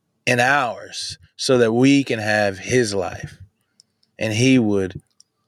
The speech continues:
absolve our death, absorb our death. And so they had a ram in place of Isaac. And it says after that, that,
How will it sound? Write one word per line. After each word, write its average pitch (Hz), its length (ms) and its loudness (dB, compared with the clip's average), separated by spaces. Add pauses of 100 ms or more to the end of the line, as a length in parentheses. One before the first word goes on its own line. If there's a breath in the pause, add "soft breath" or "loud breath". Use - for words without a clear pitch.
(180)
absolve 110 560 2
our 104 260 2
death, - 420 -10 (640)
absorb 107 500 0
our 98 200 2
death. 95 320 -12 (3500 soft breath)
And 127 100 0
so 143 300 4 (640 soft breath)
they 139 160 4
had 143 180 4
a 127 80 2
ram 127 720 2 (880)
in 117 120 0
place 135 340 2
of 113 100 -4
Isaac. 113 460 0
And 120 100 -2
it 120 80 0
says 135 240 2
after 135 360 0
that, 135 340 2
that, 110 220 -2